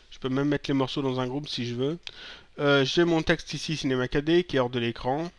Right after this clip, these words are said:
Si je fais un rendu ici, j'ai donc la base mot graphe. Je lance l'animation, Cinéma quatre D qui tombe sur mot graphe, mot graphe qui part en petits morceaux. Je peux faire un rendu ici, on voit ce que ça donne.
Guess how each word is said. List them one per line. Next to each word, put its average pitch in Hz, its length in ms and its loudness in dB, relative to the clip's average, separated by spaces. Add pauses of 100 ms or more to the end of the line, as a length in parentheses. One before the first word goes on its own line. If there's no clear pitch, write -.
(1120)
Si - 200 -10
je - 40 -6
fais - 120 -4
un 143 80 -2
rendu 131 340 -2
ici, 123 420 -4
j'ai 120 200 -4
donc 123 240 -4 (360)
la 123 220 2
base 120 480 0 (460)
mot 120 180 -4
graphe. 123 400 0 (840)
Je 160 480 2 (1000)
lance 139 260 -4
l'animation, 131 640 -2
Cinéma 156 400 2
quatre 127 200 -2
D 117 120 -2
qui - 160 -12
tombe 113 260 -6
sur - 200 -2
mot 143 180 2
graphe, 117 480 2 (380)
mot 165 120 2
graphe 160 220 2
qui - 140 -4
part 170 180 2
en 139 80 2
petits - 160 -6
morceaux. 160 560 -2 (320)
Je - 80 -18
peux 143 140 -2
faire 131 220 -4
un 123 100 -2
rendu 120 320 -4
ici, 117 280 -6
on 110 100 -2
voit 110 120 -4
ce - 60 -8
que - 80 -8
ça 131 200 0
donne. 190 460 2